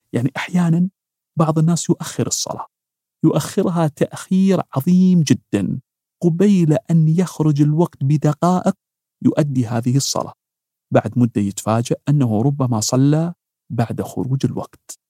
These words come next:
نسأل الله عز وجل العفو والعافية. لذلك الإنسان العاقل الموفق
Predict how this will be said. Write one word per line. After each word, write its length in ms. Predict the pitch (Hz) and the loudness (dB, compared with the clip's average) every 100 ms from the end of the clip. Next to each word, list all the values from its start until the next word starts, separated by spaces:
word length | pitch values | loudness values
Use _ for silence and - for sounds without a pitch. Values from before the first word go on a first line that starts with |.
| _ - | _ -8
نسأل 280 | 113 - 107 | -4 -2 -4
الله 300 | 98 101 104 | -6 -6 -6
عز 400 | 98 92 107 - | -4 -4 -4 -4
وجل 480 | 92 92 117 110 107 _ _ _ - | -4 -2 0 0 0 _ _ _ -2
العفو 400 | 117 127 - 156 | -2 -2 -4 0
والعافية. 540 | 135 - 82 - - - _ _ _ - | 0 0 -6 -8 -10 -12 _ _ _ -4
لذلك 420 | 110 101 107 - | -2 -2 -8 -8
الإنسان 520 | 107 - 98 - 107 | -8 -8 -8 -4 -4
العاقل 560 | 98 87 110 127 127 107 | -4 -4 0 0 0 -4
الموفق 720 | 95 90 104 123 - 104 - | -4 -2 -2 -2 -4 -6 -8